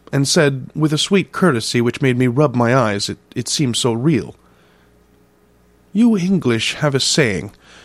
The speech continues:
which is close to my heart, for its spirit is that which rules our boyars.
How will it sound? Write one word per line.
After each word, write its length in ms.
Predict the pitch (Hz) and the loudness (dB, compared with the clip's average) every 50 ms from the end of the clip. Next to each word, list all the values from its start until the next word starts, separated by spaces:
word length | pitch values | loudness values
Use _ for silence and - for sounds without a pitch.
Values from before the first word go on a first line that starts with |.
| - _ _ - | -20 _ _ -2
which 180 | 139 139 139 | -2 0 0
is 120 | 160 151 - | -2 -2 -4
close 360 | - - - 202 196 180 - - | -2 0 2 4 4 2 0 -2
to 100 | - 170 | -2 0
my 140 | 180 175 170 | 0 0 0
heart, 400 | 151 139 160 - - - _ - - _ _ _ _ _ _ _ - - - - | 0 -2 -4 -6 -6 -10 _ -20 -20 _ _ _ _ _ _ _ -20 -20 -14 -2
for 180 | - 170 160 | 2 2 2
its 140 | 151 147 - | 4 2 -2
spirit 420 | - - - 240 208 156 127 110 | -4 0 4 4 4 4 4 2
is 140 | 123 117 - | -2 -2 0
that 200 | - 139 123 - | 0 0 0 0
which 200 | 147 139 127 - | 0 -2 -2 0
rules 400 | 139 143 156 143 135 127 127 127 | 2 2 4 4 4 4 2 2
our 140 | 131 127 127 | 2 2 2
boyars. 680 | 123 131 131 135 151 151 135 120 - - - - - | 2 2 2 4 4 2 2 0 -4 -10 -12 -14 -16